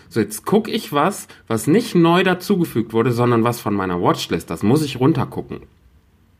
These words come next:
Ich muss Netflix leer gucken. So. Und dann hab ich das so durchgeguckt und beim Durchgucken ist mir dann zwanzig Minuten später, und das ist eine wahre Geschichte und das ist echt traurig,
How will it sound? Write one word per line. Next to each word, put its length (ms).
Ich 120
muss 340
Netflix 560
leer 220
gucken. 440
So. 220
Und 560
dann 440
hab 120
ich 120
das 180
so 100
durchgeguckt 800
und 160
beim 240
Durchgucken 640
ist 240
mir 80
dann 220
zwanzig 520
Minuten 420
später, 460
und 120
das 160
ist 280
eine 220
wahre 260
Geschichte 400
und 40
das 120
ist 80
echt 160
traurig, 260